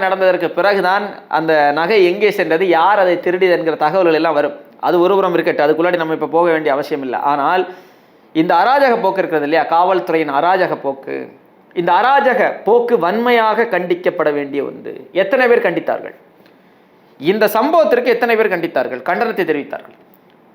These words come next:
தூத்துக்குடியில் ஜெயலா-, ஜெயராஜ் பெனிக்ஸ் படுகொலை செய்யப்பட்ட போது எல்லோரும் கொந்தளித்தார்கள்.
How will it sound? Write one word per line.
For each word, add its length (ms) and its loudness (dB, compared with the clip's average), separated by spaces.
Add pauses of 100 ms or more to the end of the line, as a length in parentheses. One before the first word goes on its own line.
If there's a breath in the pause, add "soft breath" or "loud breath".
(580)
தூத்துக்குடியில் 580 2
ஜெயலா-, 340 4
ஜெயராஜ் 340 2
பெனிக்ஸ் 320 -4 (260)
படுகொலை 440 4
செய்யப்பட்ட 400 0
போது 180 0 (240)
எல்லோரும் 380 4
கொந்தளித்தார்கள். 600 2